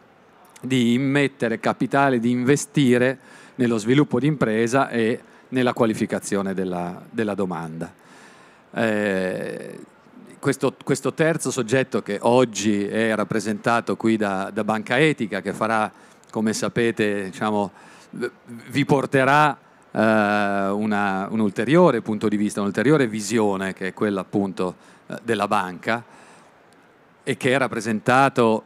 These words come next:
non qui oggi, perché anche logisticamente ci abbiamo <laughs> pensato molto, ma alla fine non s-, non riuscivamo a trovare una quadra logistica che ci avrebbe consentito di farlo, ed è rappresentato da una serie di potenziali,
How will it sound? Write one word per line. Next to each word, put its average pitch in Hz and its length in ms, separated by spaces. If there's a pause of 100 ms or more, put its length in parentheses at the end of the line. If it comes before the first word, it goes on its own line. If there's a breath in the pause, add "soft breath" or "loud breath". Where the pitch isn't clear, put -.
non 131 460
qui 123 260
oggi, 98 540
perché 104 460
anche 104 480
logisticamente 120 1080
ci - 80
abbiamo 113 240
<laughs> - 20
pensato 127 480
molto, 135 260
ma 110 80
alla 107 140
fine 131 240
non 107 140
s-, - 100 (380)
non 104 200
riuscivamo 104 520
a 95 40
trovare 98 340
una 98 140
quadra 101 520
logistica 107 680
che 101 100
ci - 80
avrebbe 104 240
consentito 104 540
di 95 100
farlo, 92 460 (640 loud breath)
ed 131 120
è 165 40
rappresentato 139 640
da 123 100
una 120 180
serie 127 400
di 104 100
potenziali, 127 960